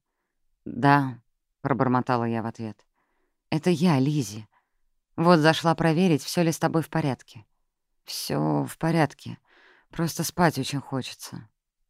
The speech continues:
"Хорошо, но только уже двенадцатый час. Ночи?" "Нет, дня. Ты проспала где-то около четырнадцати часов, и мы с Мариам уже начали беспокоиться".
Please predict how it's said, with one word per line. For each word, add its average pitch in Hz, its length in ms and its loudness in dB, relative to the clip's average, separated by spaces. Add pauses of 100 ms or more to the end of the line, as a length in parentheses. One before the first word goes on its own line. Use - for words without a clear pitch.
(340)
"Хорошо, 180 580 -2 (580)
но 175 140 4
только 160 260 4
уже 170 220 2
двенадцатый 170 580 2
час. - 440 -6 (600)
Ночи?" 151 680 0 (840)
"Нет, 175 360 6
дня. 170 340 2 (580)
Ты 175 160 4
проспала 170 520 4
где-то 160 320 0
около 160 260 -4
четырнадцати 151 640 -2
часов, - 580 -4 (340)
и 165 120 4
мы 165 160 8
с 165 100 0
Мариам 165 340 4
уже 156 140 2
начали 151 340 0
беспокоиться". 139 760 -6